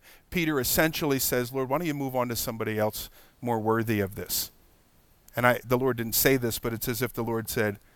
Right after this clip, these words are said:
"Now you're ready to be used." You see, we learn. Humility must come before any honor, as we see here. Paul said this, "By the grace of God, I am what I am,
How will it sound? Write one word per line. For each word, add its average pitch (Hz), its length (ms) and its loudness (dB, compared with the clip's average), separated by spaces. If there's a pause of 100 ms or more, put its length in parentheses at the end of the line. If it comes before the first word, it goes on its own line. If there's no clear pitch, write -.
(500)
"Now 101 300 2
you're 104 180 0
ready 98 220 0
to 98 120 -6
be 98 100 -4
used." 95 500 -8 (760)
You 135 60 -4
see, 180 140 2
we 170 160 4
learn. 175 380 2 (1700)
Humility 160 360 4
must 139 220 6
come 135 160 2
before 117 540 0 (440)
any 123 240 0
honor, 110 540 2 (260)
as 110 220 -10
we 117 80 -4
see 123 300 -2
here. 117 180 0
Paul 143 240 4
said 123 300 0
this, 127 220 0
"By 127 120 4
the 123 100 0
grace 135 320 0
of 135 120 -6
God, 131 320 4
I 117 120 2
am 139 220 0
what 147 140 0
I 139 60 4
am, 107 360 -2